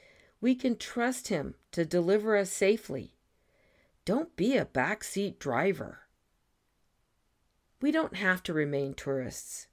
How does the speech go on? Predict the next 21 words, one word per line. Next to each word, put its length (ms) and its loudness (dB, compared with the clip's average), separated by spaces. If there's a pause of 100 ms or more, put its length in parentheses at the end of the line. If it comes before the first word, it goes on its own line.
(540)
He 200 2
has 320 4
paid 280 0
the 60 -4
price. 540 -4 (640)
We 180 4
need 380 2
only 340 2
surrender 800 0
our 100 0
perceived 680 -2
control 680 2 (360)
and 140 0
obey. 560 0 (1000)
He 160 2
tells 340 4
us 160 0
in 100 4
Ephesians 580 0
two 200 0
nineteen, 760 2